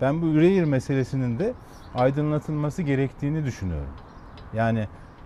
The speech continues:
e, bu şahıs gerçekten vefa timine saldırdı mı? Yoksa sadece gidip "Bu soğanlar nereye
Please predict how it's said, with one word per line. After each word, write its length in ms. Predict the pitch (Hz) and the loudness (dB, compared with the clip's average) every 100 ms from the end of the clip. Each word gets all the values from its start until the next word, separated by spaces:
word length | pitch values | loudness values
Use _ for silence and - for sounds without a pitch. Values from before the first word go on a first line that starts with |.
| - | -8
e, 180 | 110 117 | -6 0
bu 260 | 151 151 - - - | 2 2 0 -12 -4
şahıs 360 | 139 135 135 - | 2 2 2 0
gerçekten 680 | 143 139 139 - - 127 | 4 4 2 -4 -2 0
vefa 300 | 123 120 143 | 0 2 2
timine 400 | 131 127 127 143 | 2 0 -2 -2
saldırdı 560 | 147 135 127 135 131 131 | 2 4 4 2 0 0
mı? 160 | 95 73 - - - - - | 0 -2 -8 -18 -18 -12 0
Yoksa 460 | 123 - 160 143 - | 0 2 4 4 4
sadece 480 | - 135 131 127 | 2 2 2 -2
gidip 260 | 131 123 127 - - - - | -2 0 -2 -4 -16 -16 -6
"Bu 60 | 127 | -4
soğanlar 600 | - 131 127 127 131 131 | 2 4 4 4 2 2
nereye 420 | 139 127 117 107 | 2 4 4 2